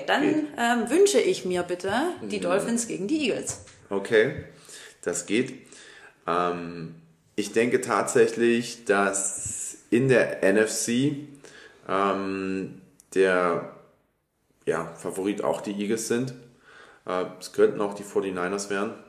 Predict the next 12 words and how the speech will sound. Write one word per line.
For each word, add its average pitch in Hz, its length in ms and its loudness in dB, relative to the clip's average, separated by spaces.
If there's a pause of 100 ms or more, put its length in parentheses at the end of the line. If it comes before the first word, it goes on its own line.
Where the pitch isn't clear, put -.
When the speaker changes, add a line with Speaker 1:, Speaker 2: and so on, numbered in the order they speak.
(200)
Speaker 2:
aber 85 180 -2
Speaker 1:
Mhm. 82 60 -2
Speaker 2:
ich - 120 -10
wünsche 98 240 -4
mir 90 180 0
genauso 87 460 -2
wie 85 100 -8
du, 87 360 -6 (180)
ähm, 82 640 -8
die 87 240 -8
Eagles. 120 320 0 (960)
Und 85 1040 -8